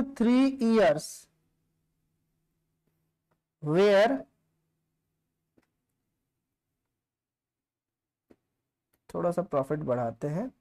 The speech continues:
थर्टी थाउजेंड, फ़ोर्टी थाउजेंड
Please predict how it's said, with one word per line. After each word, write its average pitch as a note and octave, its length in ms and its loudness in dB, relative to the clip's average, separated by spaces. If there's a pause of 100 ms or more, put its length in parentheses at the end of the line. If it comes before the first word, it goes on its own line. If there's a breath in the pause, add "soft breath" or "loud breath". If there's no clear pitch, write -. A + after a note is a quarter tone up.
(1300)
थर्टी F3 400 2
थाउजेंड, A#3 600 2 (3000)
फ़ोर्टी F#3+ 360 0
थाउजेंड G#3+ 680 2